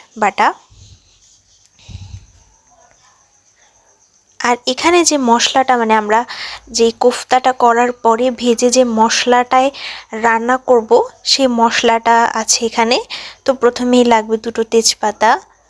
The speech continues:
তারপরে আছে আদা বাটা, তারপরে আছে লবণ,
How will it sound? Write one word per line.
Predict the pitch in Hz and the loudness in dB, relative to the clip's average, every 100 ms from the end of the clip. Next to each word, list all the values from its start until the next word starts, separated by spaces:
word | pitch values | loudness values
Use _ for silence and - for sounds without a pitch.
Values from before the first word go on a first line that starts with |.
| _ _ _ - | _ _ _ -4
তারপরে | 240 - 226 220 | -4 -2 0 2
আছে | 214 - | 2 0
আদা | 233 208 208 | 0 0 -2
বাটা, | 214 - 226 330 - _ _ _ _ _ _ _ _ _ _ _ _ _ _ _ | -2 0 0 0 -6 _ _ _ _ _ _ _ _ _ _ _ _ _ _ _
তারপরে | 269 254 269 | -4 2 2
আছে | 262 - 262 | 2 0 0
লবণ, | 226 214 233 | 0 0 -2